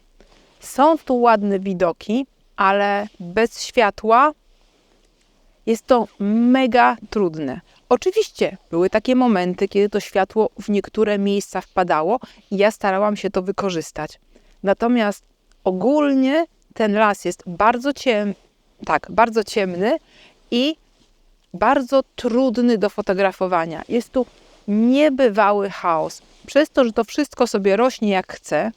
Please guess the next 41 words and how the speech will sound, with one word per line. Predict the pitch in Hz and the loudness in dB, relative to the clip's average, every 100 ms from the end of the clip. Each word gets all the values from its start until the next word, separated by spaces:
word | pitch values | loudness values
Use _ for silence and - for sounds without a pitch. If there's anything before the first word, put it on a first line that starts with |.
| _ | _
co | 165 | -12
oczywiście | 160 156 - 185 - | -10 -10 -4 -4 -2
z | |
jednej | 156 160 170 | -6 -4 -6
strony | - 156 165 | -6 -6 -4
jest | 196 | 0
fajne, | 339 269 190 160 | 2 2 0 -4
ale | 165 165 160 _ _ _ _ | -4 -4 -6 _ _ _ _
do | 180 | -6
fotografii, | - 196 185 185 160 - 233 240 _ - | -4 -4 -2 0 -2 -4 -8 -8 _ -6
przez | - 240 | -4 -2
to, | 233 | -2
że | 214 | -2
to | 208 | -2
rośnie | 208 226 - | -2 -4 -4
jak | 208 185 - | -4 -4 -6
chce, | - 202 240 - _ _ _ _ _ | -6 0 0 -2 _ _ _ _ _
do | 175 214 | -4 -2
wielu | 185 202 262 262 | 0 0 0 2
miejsc | 247 240 240 - | 2 2 -2 -4
nie | 208 | -2
ma | 202 | -2
podejścia, | 196 190 180 170 - - 277 | -2 -4 -2 -2 -4 -4 0
a | 208 | 2
jak | 208 | 0
już | 247 - | -2 -4
się | 254 | 0
nawet | 254 262 - | 2 0 2
podejście, | 277 269 277 262 - 294 311 _ _ | 2 4 2 0 -4 -2 -2 _ _
to | - | -4
się | 233 - | -4 -2
okazuje, | 240 - 208 202 233 240 | -2 0 0 0 0 0
że | 226 202 214 226 - _ | 0 0 0 0 -6 _
dookoła | - 233 - - 262 262 254 | -4 -2 -2 -2 0 2 0
jest | 233 - | -4 -12
tyle | - 302 285 247 | -2 2 2 2
różnej | 262 262 240 233 208 | 0 0 0 0 0
plątaniny, | - 226 220 233 233 254 214 214 | 0 0 0 0 2 2 2 2
różnych | 247 233 208 196 - | 0 0 -4 -4 -2
innych | 226 220 190 | 0 2 -2
krzaków, | - - 208 - 247 | -6 -6 -6 -4 -6